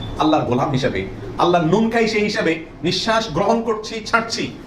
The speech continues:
প্রতি মুহূর্তে মুহূর্তে আল্লাহর নিয়ামতের সাগরে হাবুডুবু খাচ্ছি। আল্লাহই সৃষ্টি করেছেন, তার হাতেই জীবন মরণ সবকিছু। অতএব তার কোনো নির্দেশ, তার কোনো নিষেধ থাকলে সেটাকে মানতে গিয়ে পৃথিবীর যেই কোনো ধরনের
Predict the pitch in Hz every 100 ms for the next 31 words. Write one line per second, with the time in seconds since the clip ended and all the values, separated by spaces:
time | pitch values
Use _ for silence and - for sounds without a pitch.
0 | - - 208 226 214 262 254 208 214 -
1 | 208 202 185 185 190 196 - 180 190 170
2 | 311 339 233 - - - - - 226 233
3 | 311 311 285 - 277 226 208 175 180 196
4 | - 311 320 254 254 226 220 214 214 185
5 | - - - - 156 202 277 302 - -
6 | - - - - 196 262 254 233 214 208
7 | 170 131 180 - - 160 160 156 135 139
8 | 123 147 156 127 - - - 190 196 190
9 | 143 180 277 277 233 214 - - - -
10 | - - - 190 233 220 139 160 226 311
11 | - 262 247 214 202